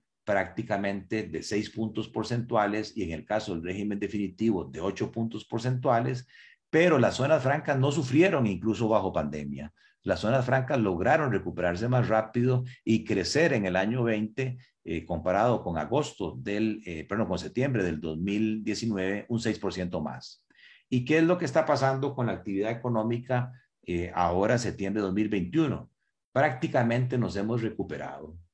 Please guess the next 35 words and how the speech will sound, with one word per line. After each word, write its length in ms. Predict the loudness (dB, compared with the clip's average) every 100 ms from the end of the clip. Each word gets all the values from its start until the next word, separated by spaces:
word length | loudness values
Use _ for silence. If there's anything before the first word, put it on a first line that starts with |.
| _ _ _ _ -4
La 160 | -2
economía 760 | -2 -2 -2 0 0 0 -2 0
ya 180 | -2
se 160 | -2 -4
recuperó, 580 | -4 -4 -6 -4 -4 -2
ya 200 | 0 -2
estamos 520 | 0 -2 0 -2 -2
a 80 | -2
los 140 | 0
niveles 480 | -2 -2 -2 0 0
de 80 | -2
actividad 360 | -6 -4 -4 -4
económica, 520 | -4 -4 -2 -2 -4
un 120 | -4
cuatro 260 | -4 -4 -6
por 140 | -6
ciento 280 | -6 -8 -6
arriba 480 | -2 0 0 -4 -10 -20 _ -10
del 240 | -4 0
nivel 240 | 0 0 0
de 60 |
actividad 320 | 0 0 0
económica 480 | 0 -2 -2 -2 -2
de 120 | -2
septiembre 440 | -2 -6 -4 -2 -2
del 80 | -2
dos 100 | -4
mil 160 | -2
diecinueve. 600 | -2 -4 -6 -6 -10 -14 _ _ _ _ _ _ -18 -4
El 140 | 0
régimen 400 | 2 2 2 2
definitivo 600 | 2 2 -2 2 2 2
prácticamente 760 | 2 0 0 0 0 0 -2 -6
está 180 | -2 0
igual, 440 | 2 2 2